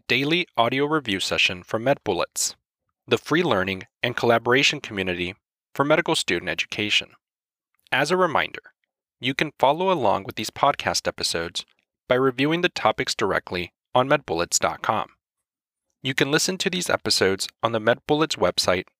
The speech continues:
or phone app while reading through the topic. If the MedBullets podcast has been valuable to you, we'd be thrilled if you considered leaving us a five-star rating and writing us a review on Apple Podcasts.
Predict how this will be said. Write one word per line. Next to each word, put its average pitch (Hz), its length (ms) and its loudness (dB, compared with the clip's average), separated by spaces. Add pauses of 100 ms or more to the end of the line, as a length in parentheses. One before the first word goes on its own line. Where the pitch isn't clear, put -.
or 120 140 2
phone 147 280 0
app - 240 -2 (440)
while 123 120 6
reading 143 300 2
through 98 140 -2
the - 80 -6
topic. - 480 -2 (880)
If 151 120 2
the 156 100 2
MedBullets 156 560 0
podcast 98 580 0
has 104 100 -4
been 110 160 -4
valuable 131 440 2
to - 120 -8
you, 78 220 -8 (520)
we'd 139 160 2
be - 220 -6
thrilled 90 380 2 (100)
if 117 140 -6
you 143 80 -4
considered 147 500 -2
leaving 95 260 -4
us 90 280 -2
a - 80 -2 (100)
five-star 131 420 2
rating 147 360 0 (440)
and 127 140 -2
writing 139 260 2
us - 160 -2
a 165 40 -8
review 120 420 -4 (160)
on 120 140 2
Apple 85 200 -2
Podcasts. - 720 -2